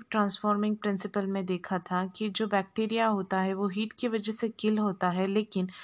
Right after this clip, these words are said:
उसका जो जेनेटिक मटेरियल होता है, उसकी जो प्रॉपर्टीज होती हैं, वो डिस्ट्रॉय नहीं होती हैं।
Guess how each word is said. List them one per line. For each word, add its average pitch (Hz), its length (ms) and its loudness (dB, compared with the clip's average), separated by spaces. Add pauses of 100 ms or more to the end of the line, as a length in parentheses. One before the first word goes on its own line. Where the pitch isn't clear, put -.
(240)
उसका 208 240 0
जो 220 140 2
जेनेटिक 208 580 2
मटेरियल 202 440 2
होता 196 280 0
है, 185 140 4
उसकी 185 240 -4
जो 190 120 0
प्रॉपर्टीज 196 720 -4
होती 190 260 -2
हैं, 196 120 0
वो 190 180 -2
डिस्ट्रॉय 190 500 0
नहीं 185 240 0
होती 175 360 -2
हैं। 165 260 -4